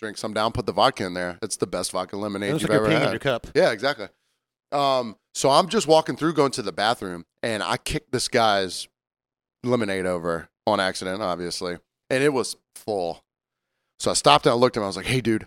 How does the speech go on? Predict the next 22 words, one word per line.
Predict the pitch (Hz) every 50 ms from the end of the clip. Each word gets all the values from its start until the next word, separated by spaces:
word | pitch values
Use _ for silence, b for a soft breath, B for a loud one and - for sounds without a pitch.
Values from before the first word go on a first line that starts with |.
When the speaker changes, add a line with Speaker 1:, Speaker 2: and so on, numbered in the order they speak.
| _ -
Speaker 1:
I'm | 110 127
gonna | 143 147 139
go, | 120 139 131 127 117 -
I'm | 117 131
gonna | 127 131 127
go | 165 156
pee | - - 135 151 165 165
and | - 120 127
then | 131 113
grab | 113 110 107 104 101 113
you | 110 107
one | 104 95
of | 90
these | 98 95 87 90
right | 87 98 113 -
now. | - 117 110 98 90
Are | 87 90
you | 98 107 110
gonna | 123 127 117 101
be | 117 113
right | 113 113 110 110
here?" | 104 113 123 123 123